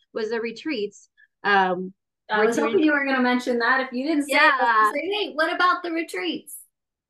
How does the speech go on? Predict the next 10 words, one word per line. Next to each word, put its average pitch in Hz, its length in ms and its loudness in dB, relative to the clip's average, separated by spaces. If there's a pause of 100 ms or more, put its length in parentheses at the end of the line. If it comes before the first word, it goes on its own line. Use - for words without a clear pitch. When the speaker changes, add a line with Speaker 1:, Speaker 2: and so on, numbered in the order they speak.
(260)
Speaker 1:
Yes. 233 640 -2 (140)
And, 214 220 -8
and 294 140 0
Julie 403 360 2
knows 269 260 2
all 247 140 0
of 240 60 -2
my 208 140 -6 (140)
plans. 196 280 -4
Like, 185 140 -10